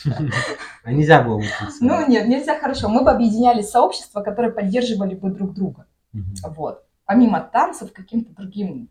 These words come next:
Speaker 2: творческим способом.
Speaker 1: Как часто ты обращаешься к врачу?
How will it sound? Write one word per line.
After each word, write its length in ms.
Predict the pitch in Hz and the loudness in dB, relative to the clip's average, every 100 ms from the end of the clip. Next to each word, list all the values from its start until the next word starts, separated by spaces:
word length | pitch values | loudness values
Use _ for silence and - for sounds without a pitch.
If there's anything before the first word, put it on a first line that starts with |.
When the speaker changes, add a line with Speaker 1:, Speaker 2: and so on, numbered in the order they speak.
| _ | _
Speaker 2:
творческим 480 | 208 202 185 _ 190 | -10 -10 -16 _ -20
способом. 600 | - - - 147 _ 160 _ _ _ _ _ _ _ _ _ _ | -16 -14 -14 -20 _ _ _ _ _ _ _ _ _ _ _ _
Speaker 1:
Как 320 | 156 165 - | 0 0 -2
часто 280 | 143 143 117 | -10 -8 -6
ты 120 | 127 | -4
обращаешься 580 | 113 104 - 113 - 104 | -4 -6 -8 -8 -8 -14
к 100 | - | -10
врачу? 360 | 104 101 87 | -10 -10 -16